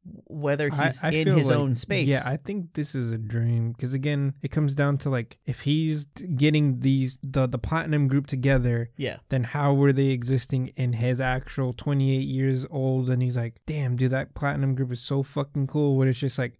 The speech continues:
Speaker 2: if you were the key component, 'cause it really shows you, like, him.
Speaker 1: He is the unifier,
Speaker 2: Yeah,
Speaker 1: yeah.
Speaker 2: he's the one that's bringing these guys in, 'cause the, the dude guy is a, is a badass writer,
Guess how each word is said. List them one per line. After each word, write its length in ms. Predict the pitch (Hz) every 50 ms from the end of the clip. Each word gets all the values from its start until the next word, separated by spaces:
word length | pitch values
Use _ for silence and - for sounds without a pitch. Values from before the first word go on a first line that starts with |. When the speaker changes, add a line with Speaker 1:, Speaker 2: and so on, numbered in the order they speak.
| _ -
Speaker 2:
if 120 | 131 123 127
you 200 | 131 143 170 170
were 120 | 175 170
the 140 | 151 143 147
key 200 | 139 - 165 147
component, 480 | - 151 135 135 151 156 151 147 139
'cause 160 | 139 139 123 127
it 140 | 131 131 131 - -
really 320 | 139 135 151 165 160 156
shows 480 | 147 - - - - 139 143 147 143 139
you, 140 | 135 131 127
like, 200 | 123 117 113 -
him. 300 | _ - 135 135 135 135
Speaker 1:
He 100 | 143 147
is 100 | 147 127
the 100 | 127 139
unifier, 520 | 131 139 151 160 147 - 135 117 113 120 127
Speaker 2:
Yeah, 160 | 143 139 127
Speaker 1:
yeah. 140 | 127 139 135
Speaker 2:
he's 260 | 143 147 143 135 127
the 80 | 135 135
one 220 | 131 135 135 131
that's 200 | 131 127 123 -
bringing 400 | 131 123 123 131 135 135 135 127
these 220 | 123 123 120 120
guys 280 | - 135 123 127 127 123
in, 160 | 135 139 135
'cause 220 | 123 135 123 117 113
the, 160 | 120 123 123
the 160 | 123 120 127
dude 320 | 123 123 147 160 175 160
guy 380 | 147 151 151 151 147 147 147 139 - -
is 140 | - 135 127
a, 80 | 127 117 - - - -
is 140 | 151 127 127
a 40 |
badass 500 | 117 113 127 131 139 139 135 135 - -
writer, 360 | 143 127 131 131 135 139 139